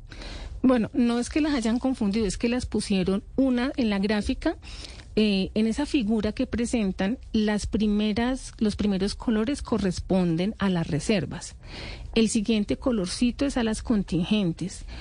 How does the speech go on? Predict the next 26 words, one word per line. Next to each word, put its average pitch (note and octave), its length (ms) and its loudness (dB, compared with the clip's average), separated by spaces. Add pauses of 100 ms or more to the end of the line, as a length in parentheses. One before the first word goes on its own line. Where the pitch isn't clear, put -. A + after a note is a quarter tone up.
(260)
Luego A3+ 340 2
presentan, G#3+ 560 0
creo G#3+ 260 0
que - 100 -2
unas A3 220 0
prospectivas, C4+ 1040 0 (320)
las G3+ 960 0
op-, A#3 160 -2 (280)
las G#3 260 4
opciones A3 640 2
de, G#3 460 2
de G3 140 2
un G3 120 2
gas G3+ 300 0
que B3 160 0
viene G#3+ 380 2
de... G3 220 0 (120)
Eh, F3+ 420 2 (480)
costa A3 380 2
afuera C4 480 0 (300)
y A3+ 100 6
luego G3 320 0
las F#3+ 680 0
im-, G#3+ 160 4 (120)
las G3 280 0
importaciones. F#3 840 -2